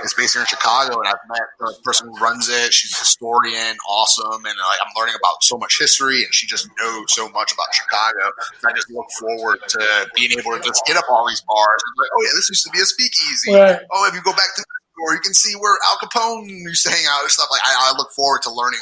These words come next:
Speaker 1: more about that element of it, about the, the political nature of alcohol, 'cause it was
Speaker 2: Yeah.
Speaker 1: something that what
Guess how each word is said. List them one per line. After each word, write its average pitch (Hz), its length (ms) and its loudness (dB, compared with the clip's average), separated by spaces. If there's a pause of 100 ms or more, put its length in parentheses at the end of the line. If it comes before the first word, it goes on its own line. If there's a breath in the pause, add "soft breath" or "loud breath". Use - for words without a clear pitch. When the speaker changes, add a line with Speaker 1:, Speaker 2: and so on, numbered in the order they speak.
(120)
Speaker 1:
more 120 300 -2
about 101 240 0 (220)
that 113 340 0
element 104 400 -10
of 85 80 -20
it, 85 160 -18 (160)
about 95 260 -4
the, 85 140 -8 (460 loud breath)
the - 260 -8
political 135 400 -2
nature 113 460 -4 (100)
of 127 260 2 (220)
alcohol, 101 500 -6
'cause 107 140 -14
it 110 80 -12
was 117 140 -6
Speaker 2:
Yeah. 156 100 -2
Speaker 1:
something 120 280 -10
that 107 240 2 (760)
what 123 160 -2